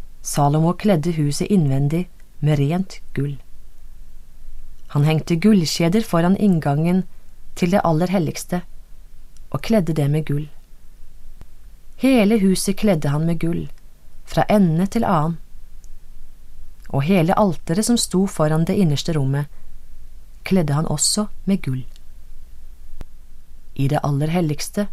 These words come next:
laget han to kjeruber av oliventre. De var ti alen høye. Den ene kjeruben hadde en vinge som var fem alen,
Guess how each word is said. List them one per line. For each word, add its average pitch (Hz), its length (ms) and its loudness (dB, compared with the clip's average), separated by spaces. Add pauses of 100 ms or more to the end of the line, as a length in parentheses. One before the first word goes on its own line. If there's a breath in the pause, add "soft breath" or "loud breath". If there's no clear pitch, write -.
(1000)
laget 180 400 4
han 185 240 2
to 160 240 -2
kjeruber 165 760 0 (100)
av 151 160 -2
oliventre. 180 760 0 (1120)
De 151 80 0
var 151 200 0
ti 220 400 -2 (180)
alen 143 460 0
høye. 143 260 -2 (1800)
Den 156 140 0
ene 180 300 4
kjeruben 170 640 2 (600)
hadde 165 220 2
en 165 160 4
vinge 156 380 4
som 185 160 2
var 202 80 4
fem 196 460 2 (100)
alen, 160 400 0